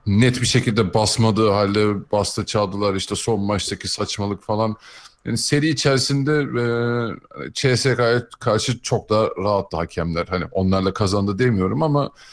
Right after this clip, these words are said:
e, hani bu seri bitince böyle, e, ağızda bir tatsız bir şey oldu. Tat bıraktı yani. E, onun haricinde, e, C S K A'nın, evet, Tancan'ın bahsettiği gibi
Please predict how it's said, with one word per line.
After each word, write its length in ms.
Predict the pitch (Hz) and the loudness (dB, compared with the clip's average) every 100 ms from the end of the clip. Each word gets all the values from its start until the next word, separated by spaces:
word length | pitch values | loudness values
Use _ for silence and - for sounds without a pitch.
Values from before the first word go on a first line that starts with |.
| - - | -20 -12
e, 100 | - 104 | -4 -2
hani 500 | 104 104 107 113 - | -2 -2 0 -2 -4
bu 40 | |
seri 440 | - - 135 127 | -4 0 2 2
bitince 400 | 110 123 131 113 | 0 2 2 4
böyle, 380 | 120 113 123 76 | 2 2 2 0
e, 300 | - - - - | -4 -8 -8 -2
ağızda 500 | 107 107 101 113 101 | 0 0 0 -4 -4
bir 180 | 101 - _ - | -6 -8 _ -12
tatsız 460 | - 107 - 101 95 | -8 -6 -4 -4 -2
bir 160 | 107 | -2
şey 260 | 92 104 92 | -2 0 0
oldu. 340 | 78 78 87 82 _ | 0 -2 -6 -8 _
Tat 240 | - 98 90 | -4 -4 -2
bıraktı 360 | 85 80 - | -4 -4 -4
yani. 300 | 87 92 120 139 - - - - - | -4 -2 -2 -6 -12 -18 -18 -12 -2
E, 80 | |
onun 260 | 127 131 143 | 2 4 4
haricinde, 640 | 156 151 139 147 151 160 156 _ | 4 2 2 0 2 0 -2 _
e, 440 | 117 113 110 110 110 107 - | -4 -2 0 -2 -4 -6 -6
C 180 | 104 | -2
S 160 | 98 113 | 0 0
K 120 | 131 | 2
A'nın, 200 | 127 131 | 2 4
evet, 240 | 127 104 - | 2 2 2
Tancan'ın 420 | 104 101 110 107 | 2 4 2 2
bahsettiği 560 | 107 95 113 - 117 | 2 2 -2 -2 -2
gibi 320 | 107 110 110 | 0 0 0